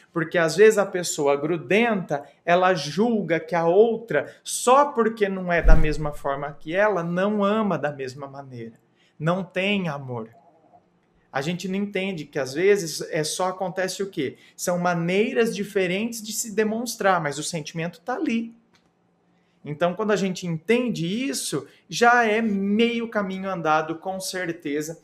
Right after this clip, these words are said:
pra que as coisas comecem a se resolver, não é? Pra que as coisas, e esse diálogo, meu querido, esse diálogo, dialogue com ela. Entende?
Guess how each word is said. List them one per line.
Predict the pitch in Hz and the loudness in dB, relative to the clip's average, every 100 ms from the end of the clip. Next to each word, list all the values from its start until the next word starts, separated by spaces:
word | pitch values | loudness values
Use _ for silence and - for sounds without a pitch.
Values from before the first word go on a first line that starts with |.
| _ _ - | _ _ -6
pra | 170 | -4
que | 170 | -2
as | 165 - | -6 -4
coisas | 156 151 160 - | -6 -4 -6 -8
comecem | 175 156 160 196 240 226 - 135 131 _ - - | -6 -4 -2 -2 -2 -2 -4 -8 -14 _ -12 -4
a | 151 | -4
se | - 156 | -2 -2
resolver, | 147 131 147 127 123 110 - _ _ _ _ - | -2 0 0 0 -4 -6 -8 _ _ _ _ -4
não | 147 | 2
é? | 175 | 2
Pra | 175 156 | 2 -2
que | 170 | -2
as | 156 | -6
coisas, | - 180 165 175 - - _ - | -4 -2 -2 -2 -4 -10 _ -8
e | 196 | 0
esse | 220 226 233 | 2 2 0
diálogo, | 214 254 226 247 262 233 143 120 - _ _ - | -2 2 2 2 0 -2 -2 -6 -8 _ _ 0
meu | 214 | 2
querido, | 220 226 180 170 | 2 0 0 2
esse | 214 226 226 | 2 2 0
diálogo, | 208 226 196 226 196 | 0 4 4 4 2
dialogue | 175 196 196 208 214 | 2 4 4 2 0
com | - 226 196 | -2 0 2
ela. | 208 240 247 143 - - _ _ _ _ _ _ _ _ - - _ - | 2 2 2 0 -4 -16 _ _ _ _ _ _ _ _ -20 -20 _ -8
Entende? | 170 165 233 220 - - | -4 2 4 4 0 -10